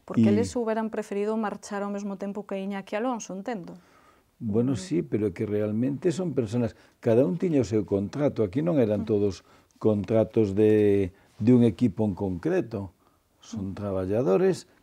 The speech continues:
Speaker 2: teñen seu contrato e están cobrando do club, co cual o lóxico é que sigan exercendo a súa labor, e se non están de acordo, o camiño que tendrían que dicir é, "Eu marcho, non me despidas", "Non, non, marcho".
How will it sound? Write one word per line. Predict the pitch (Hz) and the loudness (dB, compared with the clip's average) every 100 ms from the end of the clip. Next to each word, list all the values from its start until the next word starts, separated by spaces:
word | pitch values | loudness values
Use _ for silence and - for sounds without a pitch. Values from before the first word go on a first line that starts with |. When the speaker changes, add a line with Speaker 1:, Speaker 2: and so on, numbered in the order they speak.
| _ | _
Speaker 2:
teñen | - 98 | -6 -6
seu | 95 113 104 | -2 -2 2
contrato | 131 120 147 151 | 0 2 0 0
e | 160 | -4
están | - 170 | -2 -4
cobrando | 117 101 110 107 101 98 | 0 2 4 4 2 2
do | 98 | 0
club, | 90 117 113 90 _ _ _ _ _ _ | 0 2 2 -2 _ _ _ _ _ _
co | 85 | -12
cual | 80 113 113 | -10 -6 -4
o | 104 | -2
lóxico | 98 101 - 117 147 | -2 -2 -4 -2 -2
é | |
que | 143 | -2
sigan | 110 104 98 | 0 0 -2
exercendo | - 104 90 101 95 | -6 -10 -6 -4 -4
a | |
súa | 101 98 | -2 0
labor, | 120 170 - _ | 2 0 -4 _
e | 120 | -6
se | - | -2
non | 110 143 | 0 0
están | 127 151 | 0 2
de | 147 | 2
acordo, | 165 180 196 - _ _ _ _ _ _ _ | 2 0 -2 -4 _ _ _ _ _ _ _
o | _ | _
camiño | 95 92 98 92 | -8 -6 -4 -6
que | 92 | -4
tendrían | 104 101 117 | -4 -2 -2
que | 117 | -2
dicir | 117 151 | 0 -2
é, | - - _ - - | -2 -10 _ -12 -8
"Eu | 95 | 0
marcho, | 131 - - - _ _ _ _ _ _ _ - | 0 0 -6 -20 _ _ _ _ _ _ _ -4
non | 110 | -2
me | 107 85 | -2 -4
despidas", | 78 _ 87 78 - - _ _ 110 | -12 _ -10 -10 -16 -20 _ _ -8
"Non, | |
non, | 98 80 | -6 -4
marcho". | 95 101 - | -2 -2 -6